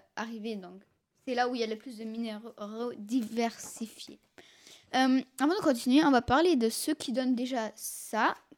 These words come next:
qu'on utilise et ceux qui ne donnent pas encore ce qu'on doit utiliser et qu'on doit encore refaire. Par exemple, commence avec la pierre. Tu la reçois quand tu la mines. Ben, ça dépend déjà de, desquelles. Il y a, il y a, il y a, par exemple, une sorte de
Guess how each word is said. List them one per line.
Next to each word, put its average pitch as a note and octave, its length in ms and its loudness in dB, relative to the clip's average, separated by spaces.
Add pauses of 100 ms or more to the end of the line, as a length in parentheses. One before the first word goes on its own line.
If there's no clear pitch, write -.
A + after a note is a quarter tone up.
qu'on A3 400 2
utilise C4 560 0
et D#4 140 4
ceux - 260 0
qui - 180 -6
ne B3 100 0
donnent B3 260 2
pas D4+ 200 2
encore D4+ 260 4
ce - 100 -4
qu'on C#4 160 2
doit C4 100 4
utiliser A#3+ 560 -8
et D4 240 -4
qu'on C#4+ 220 -4
doit A#3 320 -4
encore A#3 380 -12
refaire. - 380 -16 (120)
Par C4+ 100 -2
exemple, D4+ 280 0 (560)
commence D#4 180 2
avec C#4 180 4
la B3 140 4
pierre. F#3+ 420 -6 (300)
Tu - 120 2
la E4 100 10
reçois G4+ 280 2
quand D#4 180 6
tu C#4+ 120 0
la B3 100 6
mines. G#3 340 -2
Ben, G#3 120 0
ça A#3+ 160 -4
dépend G#3+ 260 -6
déjà G#3+ 260 -6
de, F#3+ 180 -10
desquelles. G3+ 300 -12
Il C4+ 60 -6
y A3 60 2
a, G#3 120 2
il G#3 80 -2
y A#3+ 40 4
a, A3+ 100 0
il A3+ 80 -4
y D4+ 60 2
a, E4 40 4
par - 220 -4
exemple, D4+ 240 4
une C4 80 4
sorte C4+ 200 2
de A#3 120 -2